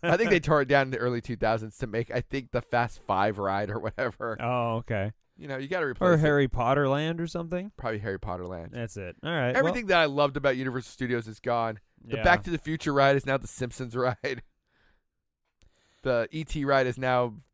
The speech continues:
Speaker 1: Fast Nine or whatever I just said.
Speaker 2: <laughs> Yeah.
Speaker 1: Or Harry Potter.
Speaker 2: Yeah.
Speaker 1: Harold Potter's there now.
Speaker 2: Yeah.
Speaker 1: But at least the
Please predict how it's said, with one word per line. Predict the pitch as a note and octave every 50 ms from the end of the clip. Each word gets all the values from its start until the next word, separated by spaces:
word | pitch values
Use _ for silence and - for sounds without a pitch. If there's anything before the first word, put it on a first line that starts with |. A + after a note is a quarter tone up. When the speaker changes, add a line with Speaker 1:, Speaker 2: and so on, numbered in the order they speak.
| _ _ _ _ _
Speaker 1:
Fast | C3 C3 C3 B2 -
Nine | A#2 B2 A#2+ A#2 A#2+ B2+ B2+ A#2+
or | B2
whatever | B2 A#2+ B2 B2 B2+ A#2+
I | B2 B2+
just | A#2+ A#2+ A#2 -
said. | - C3 B2+ C3 C3+ B2+ - C#3 - E3+ E3 -
Speaker 2:
<laughs> | D3+ E3 D#3 C#3+ C3+ - -
Yeah. | C3+ B2 G#2+ G#2 - - _ _ _
Speaker 1:
Or | - D#3+ D3+
Harry | D#3 C3+ B2 A2+
Potter. | - C3 B2 A#2+ A#2 A#2+ A#2+ A2 - -
Speaker 2:
Yeah. | - C3+ B2+ A#2+ G#2+ G#2
Speaker 1:
Harold | D3 D3+ D3 C#3 -
Potter's | - C3 A#2 A2+ A#2+ A#2+ A2+
there | - A#2+ A#2 A#2
now. | A#2 A#2 A#2 A#2+ A#2 - -
Speaker 2:
Yeah. | C#3 D#3 F3 F#3+ F3 C#3 A2+
Speaker 1:
But | E3+ G#3
at | B3+
least | C#4+ A#3 -
the | D4